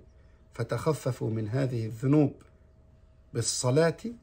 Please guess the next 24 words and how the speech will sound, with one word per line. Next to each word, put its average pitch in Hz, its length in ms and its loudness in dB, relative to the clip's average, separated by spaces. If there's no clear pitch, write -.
التي 127 380 2
فرضها 135 600 0
ربنا 139 460 0
سبحانه 123 600 -4
وتعالى 127 560 -2
خاشعة 135 540 -4
مخلصة. 123 680 -2
قد 120 100 -12
أفلح 127 300 -4
المؤمنون 139 680 2
الذين 120 440 2
هم 117 220 0
في 117 200 -4
صلاتهم 113 600 -2
خاشعون. 175 640 -2
وفي 135 200 0
معنى 135 280 2
الحديث 127 440 -4
عن 110 140 -4
النبي 113 440 -2
صلى 113 280 -6
الله 120 400 -2
عليه 120 320 -4
وسلم: 120 580 -2